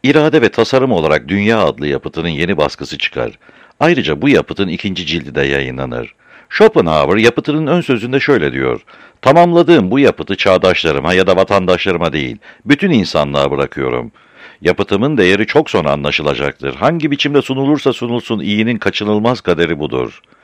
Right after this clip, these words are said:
Gerçekten de kitap üç yüz kopyadan az satar. En büyük zevkimiz takdir edilmektir ama her nedense bizi takdir edenler takdirlerini ifade etmek konusunda pek de istekli davranmazlar.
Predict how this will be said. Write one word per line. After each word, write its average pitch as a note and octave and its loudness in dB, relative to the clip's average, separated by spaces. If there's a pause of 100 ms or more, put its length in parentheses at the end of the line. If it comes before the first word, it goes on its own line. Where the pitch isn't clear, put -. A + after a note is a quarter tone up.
(580)
Gerçekten D#2+ 2
de D2 -2
kitap - -4
üç D3+ -4
yüz G2+ -4
kopyadan D#2+ -2
az D2+ 0
satar. C2 -4 (680)
En G3 4
büyük G#2+ 4
zevkimiz F2 0
takdir F#2 -2
edilmektir C#2+ -4
ama C2+ 0
her A2 4
nedense E2+ 0
bizi D#2 -4
takdir E2 -2
edenler D2+ 0
takdirlerini F#2 0
ifade F2+ 2
etmek A#2+ -2
konusunda E2+ -4
pek - 0
de A#2+ 0
istekli G#2 -4
davranmazlar. C#2+ 0